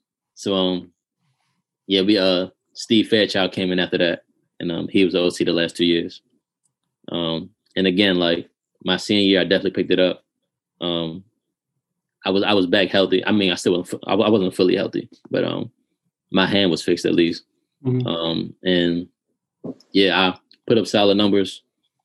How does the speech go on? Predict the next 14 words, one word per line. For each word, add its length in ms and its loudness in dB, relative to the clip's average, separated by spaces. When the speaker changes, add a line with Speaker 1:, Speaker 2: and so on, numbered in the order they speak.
Speaker 1:
did 140 2
my 160 0
thing 380 0
in 140 2
the 120 2
kick 160 -2
return 280 0
game. 360 0
Um, 560 -8
and 100 -2
really, 220 4
that's 180 0
what, 100 4
like, 300 0